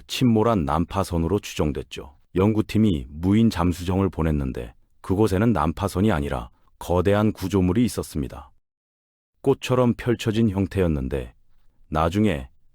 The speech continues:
타르백합이라는 이름이 붙었습니다. 이건 아스팔트가 해저 깊은 곳에서 밀려 올라와 만들어진 겁니다. 끈적끈적한 탄화수소 덩어리가 깊은 저장소에서 짜내지듯 나오면서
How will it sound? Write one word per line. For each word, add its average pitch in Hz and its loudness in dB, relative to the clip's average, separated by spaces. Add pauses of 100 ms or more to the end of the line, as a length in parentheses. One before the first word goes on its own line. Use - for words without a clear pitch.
(180)
타르백합이라는 85 -2
이름이 82 0
붙었습니다. - -6
이건 110 2
아스팔트가 92 -2 (360)
해저 113 2
깊은 110 0
곳에서 80 -2
밀려 90 2
올라와 85 2
만들어진 78 -2
겁니다. 65 -6
끈적끈적한 113 2
탄화수소 113 -2
덩어리가 80 -2 (380)
깊은 117 0
저장소에서 85 0 (100)
짜내지듯 107 0
나오면서 78 -2